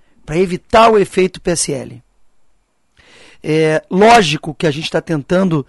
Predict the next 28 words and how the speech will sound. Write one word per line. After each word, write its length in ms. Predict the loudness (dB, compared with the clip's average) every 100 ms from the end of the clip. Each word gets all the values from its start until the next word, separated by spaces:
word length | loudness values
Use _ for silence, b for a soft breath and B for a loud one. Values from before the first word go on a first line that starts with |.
| b b b -8
é, 100 | -2
mobilizar 680 | 0 0 0 -2 2 2
aquelas 340 | 2 0 -2 -2
pessoas, 720 | -4 -2 2 2 2 0 -6 b b b b _
pessoas 440 | -8 -6 -2 -2 -4
que, 360 | -6 -4 -4 b b -12
que 100 | -8
têm 380 | 0 2 2
a 60 | 0
intenção 680 | -2 -2 -2 0 2 2 0
de 80 | -4
fazer 280 | -4 -2
a 40 | -4
diferença, 520 | -4 -4 -2 -2 -4
que 60 | -8
têm 100 | -4
a 20 |
intenção 300 | -2 -2 -2
de, 180 | -2 -8 B B B -4
de 140 | -2
entrar 260 | 2 2 2
pra 140 | 0
política, 600 | 0 -4 -4 -6 -8 -10 b b b b b
é, 500 | -4 0 2 2 -2 -6 _ _ _ _ _ _ _ _ _ _ _ _ _ _ _ -4
indicando 560 | -4 -2 2 4 4
algum 180 | 2 0
partido, 500 | -4 -4 -4 -8 -8 B B B B
é, 280 | -4 -2